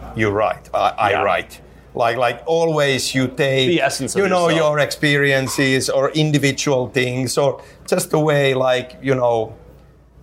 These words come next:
Speaker 1: you, you, you structure the world or think about things and, and, and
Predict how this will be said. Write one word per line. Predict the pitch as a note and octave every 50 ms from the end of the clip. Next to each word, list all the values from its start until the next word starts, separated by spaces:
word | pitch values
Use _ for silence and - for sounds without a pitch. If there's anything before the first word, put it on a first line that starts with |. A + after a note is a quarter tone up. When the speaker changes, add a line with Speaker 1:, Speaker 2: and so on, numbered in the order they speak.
| - -
Speaker 1:
you, | C3+ C3 C#3+ D3
you, | D3 C#3+ C#3+ C#3 D3 D3 D3 C#3+
you | C3+ C#3 C#3 C3+ C3+
structure | - - - - D3+ C3+ B2 - - - C#3+ C3
the | A2+ B2+ B2
world | B2 B2 A#2+ B2 A#2+ A#2+ A#2+ A#2+ A#2
or | B2 A#2 A2+
think | - C#3 C3+ A#2+ -
about | - G#2+ B2+ A#2+ A2+ - -
things | A#2+ B2 A#2+ A#2 G#2+ - - - - -
and, | B2 A#2 A2 A2+ A#2
and, | G#2 A2+ A2+ A#2 A2+
and | - A#2 A2+ A2 A2 -